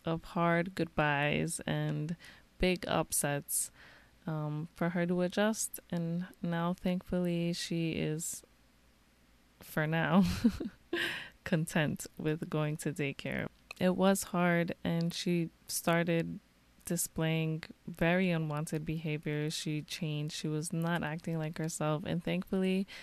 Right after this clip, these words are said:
I was able to see that she really just needed connection. She was out of the home eight hours a day, which is a huge change, five days a week, and she missed her mom and dad. So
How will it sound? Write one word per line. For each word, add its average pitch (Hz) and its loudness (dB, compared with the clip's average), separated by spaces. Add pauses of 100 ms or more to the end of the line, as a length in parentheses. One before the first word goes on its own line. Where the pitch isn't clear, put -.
(280)
I 180 4
was 185 4
able 196 2
to - -4
see 190 -2
that 185 0
she 175 0
really 185 2
just 175 -2 (100)
needed 160 0 (240)
connection. - -4 (420)
She - -4
was 160 0 (120)
out 180 2
of 180 2
the 180 4
home 165 0
eight 185 2
hours 175 2
a 160 -2
day, 151 -4 (400)
which - -4
is 175 -4
a 160 0
huge 196 -2
change, 151 -2
five 185 0
days 170 -2
a 160 -2
week, 147 -6
and 151 -4 (600)
she - -4
missed 220 0
her 220 2
mom 214 0
and 214 0
dad. 208 -4
So 170 -2